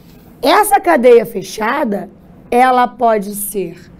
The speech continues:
aromática ou alifática, que é quando não é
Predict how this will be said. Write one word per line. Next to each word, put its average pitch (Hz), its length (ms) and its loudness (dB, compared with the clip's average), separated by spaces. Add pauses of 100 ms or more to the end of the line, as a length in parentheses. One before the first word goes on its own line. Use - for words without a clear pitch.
(760)
aromática 214 1600 -4 (2000)
ou 320 420 0 (180)
alifática, 320 1200 -4 (440)
que - 140 -6
é 311 200 -8 (140)
quando 285 280 -4
não 359 440 -4
é 269 280 -4